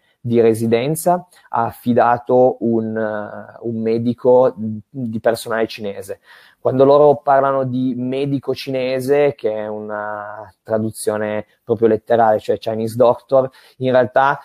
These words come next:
intendono appunto un professionista esperto di terapia tradizionale cinese che ha affrontato un percorso di studi di due barra tre anni, poi dipende molto dalle province e dalle scuole, eh, riferito prettamente,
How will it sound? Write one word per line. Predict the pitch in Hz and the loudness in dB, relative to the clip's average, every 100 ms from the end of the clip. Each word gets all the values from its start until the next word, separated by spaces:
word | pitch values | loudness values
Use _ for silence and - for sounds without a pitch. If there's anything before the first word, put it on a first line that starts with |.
| _ _ _ _ | _ _ _ _
intendono | - 139 151 139 131 | -6 0 2 2 0
appunto | 127 143 131 | -2 -2 -2
un | 123 | -4
professionista | 123 120 131 - 143 143 139 - | -4 -4 -4 -6 -4 -2 -4 -6
esperto | 117 - 139 113 113 | -8 0 2 2 -2
di | 117 127 | 0 -2
terapia | 113 117 110 127 | 0 -2 0 0
tradizionale | 123 123 123 - 123 123 | 2 0 -2 -2 -4 -4
cinese | 117 160 143 120 120 139 139 _ _ _ _ _ _ _ - | -2 -2 0 0 2 0 -2 _ _ _ _ _ _ _ -2
che | 151 | 0
ha | |
affrontato | 123 135 135 139 131 | 0 0 -2 -2 -2
un | 123 | -2
percorso | 131 127 143 120 127 | 0 0 -2 -2 -4
di | 135 | -4
studi | - - 143 120 110 | -4 0 2 2 -2
di | 110 135 127 107 101 | -2 -2 -2 -4 -4
due | 127 143 131 | 0 2 2
barra | 113 120 117 | 2 0 0
tre | - 120 | -2 0
anni, | 123 117 107 | 0 -2 -4
poi | 117 120 | -2 -2
dipende | 113 120 117 | -2 -4 -2
molto | 120 120 117 | -2 -2 -2
dalle | 117 110 | -2 -2
province | 117 120 127 110 | -2 -2 -4 -2
e | |
dalle | 113 117 | -2 -2
scuole, | - - 113 110 113 120 - _ _ | -4 -2 2 4 4 0 -4 _ _
eh, | - 117 113 | 0 2 2
riferito | 120 120 151 151 117 117 110 _ _ _ - | 0 2 2 2 2 0 0 _ _ _ -8
prettamente, | 131 131 - 147 139 131 135 139 135 | -6 -6 -4 -4 -4 -6 -2 0 0